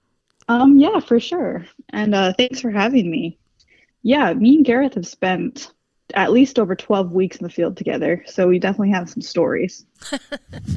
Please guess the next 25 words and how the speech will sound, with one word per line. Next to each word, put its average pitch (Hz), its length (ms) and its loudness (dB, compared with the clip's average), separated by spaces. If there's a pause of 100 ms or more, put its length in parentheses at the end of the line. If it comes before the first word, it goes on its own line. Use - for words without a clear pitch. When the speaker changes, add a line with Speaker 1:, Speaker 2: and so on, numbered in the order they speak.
Speaker 1:
So, 226 580 -2
um, 208 380 -2
I 254 460 0
did 214 320 0
an 202 120 -6
undergrad 190 560 -4
and 180 180 -6
master's 175 600 -8
at 233 140 -12
B 196 140 -2
Y - 100 -4
U. - 360 -6 (500)
And 185 200 -2
as 190 140 0
an 196 80 2
undergraduate, 180 720 2
I 185 120 0
took - 420 -2
an 185 120 -2
entomology 190 580 0
class - 580 -10 (220)
taught 196 280 -2
by 180 220 0
Doctor 175 320 -2
Bybee. 175 480 -4